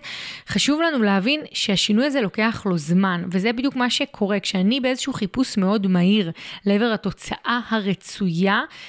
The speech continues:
לעבר המקום הזה שאני כבר מצפה מה-, מעצמי, מהגוף שלי, גם שיגיב נורא מהר, ואת זה נגיד אני רואה מאוד גם בליוויים שלי, שנשים מתחילות להיכנס לתהליך, והן מרגישות שהאכילה הרגשית שלהן כבר מתאזנת, או נגיד ההתקפי האכילה לגמרי מתאזנים,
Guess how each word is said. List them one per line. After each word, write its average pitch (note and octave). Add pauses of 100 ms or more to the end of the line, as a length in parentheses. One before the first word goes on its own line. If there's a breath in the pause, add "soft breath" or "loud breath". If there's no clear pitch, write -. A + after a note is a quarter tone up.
(240 loud breath)
לעבר A3
המקום B3
הזה A#3+
שאני F#3+
כבר F#3
מצפה F#3+
מה-, C4
מעצמי, G3
מהגוף G3
שלי, F#4
גם G3+
שיגיב G3
נורא A#3+
מהר, A3+
ואת F3+
זה A#3+
נגיד B3
אני G#3
רואה G3+
מאוד G#3+
גם A#3+
בליוויים G3
שלי, A#3+ (400 loud breath)
שנשים G#3+
מתחילות A#3
להיכנס A3
לתהליך, A3
והן G3+
מרגישות F#3+
שהאכילה G#3+
הרגשית G#3
שלהן G#3+
כבר F3+
מתאזנת, G3+
או F#3
נגיד F#3+
ההתקפי G#3
האכילה G3+
לגמרי G3
מתאזנים, F#3+